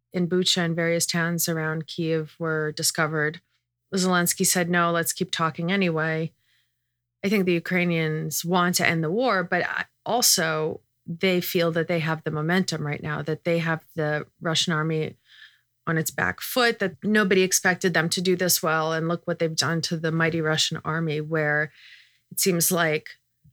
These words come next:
a quarter of the invading force has been taken out either due to death or injury. You hear the Ukrainian side saying, like, "Why stop now? Let's win this thing. Just help us win this thing. If you just gave us more stuff,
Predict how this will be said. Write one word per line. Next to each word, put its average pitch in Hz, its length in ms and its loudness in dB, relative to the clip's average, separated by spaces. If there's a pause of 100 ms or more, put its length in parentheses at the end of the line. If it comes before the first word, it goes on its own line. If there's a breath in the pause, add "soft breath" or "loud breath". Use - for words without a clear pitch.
(180)
a 175 40 -2
quarter 180 540 0
of 165 120 -4
the 175 120 2
invading 160 420 2
force 165 380 0
has 151 140 -2
been 151 160 -4
taken 156 320 -2
out 147 340 -2
either 156 320 -4 (340)
due 170 140 -2
to 160 100 2
death 151 380 -2
or 151 120 2
injury. 151 600 -2 (320)
You 185 220 2
hear 190 280 2
the 196 120 2
Ukrainian 226 460 2
side 175 320 2
saying, 175 260 2
like, 175 220 0
"Why 175 180 4
stop 175 340 2
now? 202 220 4
Let's 175 340 0
win 247 220 0
this 185 220 2
thing. - 360 -10 (160)
Just - 220 0
help 214 260 0
us 190 160 0
win 180 320 2
this 175 180 2
thing. 180 220 2
If 151 100 -6
you 180 60 -4
just 170 200 0
gave 185 180 0
us 202 140 0
more 175 160 2
stuff, - 600 -2